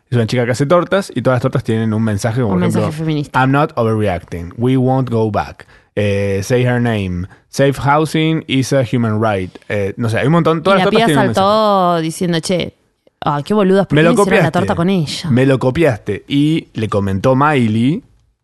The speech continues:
Speaker 1: Miley dijo, "Che, mirá, perdón, encontramos la foto de la torta en internet y la copiamos.
Speaker 2: Oh.
Speaker 1: O sea, te vamos a etiquetar en la foto, pero, eh, lo que pasa acá es que no, esto, todo lo que, toda la guita que se va a juntar va a ir para tal lado". "Ah,
Speaker 2: Sí.
Speaker 1: sí, genial, pero alguien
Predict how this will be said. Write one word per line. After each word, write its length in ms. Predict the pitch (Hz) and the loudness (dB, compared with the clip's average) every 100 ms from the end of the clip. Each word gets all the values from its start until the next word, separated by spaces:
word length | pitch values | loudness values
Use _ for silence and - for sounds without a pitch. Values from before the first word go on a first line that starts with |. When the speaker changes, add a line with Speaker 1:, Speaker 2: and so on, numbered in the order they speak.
| - | -2
Speaker 1:
Miley 260 | 113 120 120 | 0 2 2
dijo, 180 | 117 | 0
"Che, 260 | 127 202 202 | 2 2 2
mirá, 320 | 170 185 185 160 | 2 2 2 0
perdón, 420 | 120 156 160 143 | 0 2 2 0
encontramos 420 | 107 107 135 131 | 0 0 2 2
la 80 | 113 | 0
foto 440 | 135 139 139 139 | 2 2 2 2
de 80 | 123 | 2
la 120 | 113 | 0
torta 280 | 117 135 139 | 2 0 2
en 60 | 139 | 0
internet 440 | 139 151 170 170 | 0 0 0 0
y 40 | 127 | -2
la 100 | 104 | -2
copiamos. 580 | 98 104 90 87 104 _ _ _ _ _ _ | -2 -2 -4 -6 -10 _ _ _ _ _ _
Speaker 2:
Oh. 360 | 196 196 175 165 | 0 2 2 0
Speaker 1:
O 20 | |
sea, 180 | 156 151 | 0 0
te 60 | 151 | 2
vamos 200 | 135 139 | 2 0
a 40 | |
etiquetar 400 | 120 113 120 143 | 0 0 2 2
en 60 | 147 | 2
la 100 | 151 | 2
foto, 500 | 185 180 190 208 - - _ _ - | 2 2 2 0 -4 -20 _ _ -2
pero, 920 | 127 147 165 131 110 95 92 85 101 - | 2 4 4 2 2 0 -2 -6 -10 -4
eh, 220 | 104 95 | -2 -2
lo 100 | 95 | -2
que 100 | 92 | -2
pasa 240 | 87 110 113 | 0 0 2
acá 140 | 127 | 0
es 60 | 143 | 0
que 120 | 135 | 0
no, 80 | 113 | 0
esto, 400 | 117 - 135 120 | -2 0 0 2
todo 160 | 131 | 0
lo 120 | 127 113 | 0 0
que, 120 | 113 | -2
toda 180 | 131 127 | 0 0
la 40 | |
guita 140 | 131 | 0
que 80 | 127 | -2
se 80 | 131 | -2
va 40 | |
a 20 | 135 | -2
juntar 420 | 156 160 165 147 | 0 2 2 2
va 40 | 123 | 0
a 40 | |
ir 100 | 127 | 0
para 160 | 123 104 | -2 -2
tal 140 | 110 | -2
lado". 200 | 101 87 | -2 -2
"Ah, 100 | 127 | 0
Speaker 2:
Sí. 80 | 135 | 0
Speaker 1:
sí, 120 | 151 | 0
genial, 360 | 120 117 131 98 | 0 0 -2 -2
pero 200 | - 87 - - | -4 -4 -6 -4
alguien 420 | 110 123 120 | -2 0 0